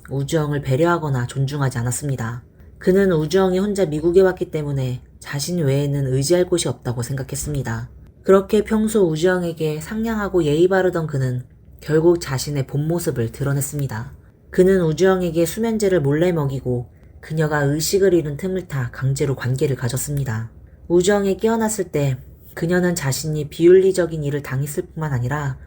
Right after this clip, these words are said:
고영춘에게 음식조차 없는 아파트에 감금당했다는 사실을 알게 되었습니다. 이 감금은 무려 사 일 밤낮 동안 이어졌습니다.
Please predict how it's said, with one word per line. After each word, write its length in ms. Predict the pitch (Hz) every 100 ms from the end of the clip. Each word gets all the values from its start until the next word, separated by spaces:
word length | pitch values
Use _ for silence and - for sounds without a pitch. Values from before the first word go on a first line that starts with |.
| - -
고영춘에게 840 | - 180 196 190 190 175 165 156 147
음식조차 600 | 151 160 226 - 214 196
없는 240 | 170 151 143
아파트에 640 | 123 175 175 165 127 123 -
감금당했다는 880 | 135 143 160 165 165 160 147 135
사실을 360 | 135 170 180 147
알게 180 | 120 113
되었습니다. 720 | 120 120 - 135 113 107 110 - - _
이 220 | 180 190
감금은 540 | 185 156 160 190 190 156
무려 400 | 135 131 120 - -
사 260 | - 214
일 120 | 208 196
밤낮 380 | 135 147 175
동안 260 | 170 135 123
이어졌습니다. 840 | 123 135 139 - 147 127 113 113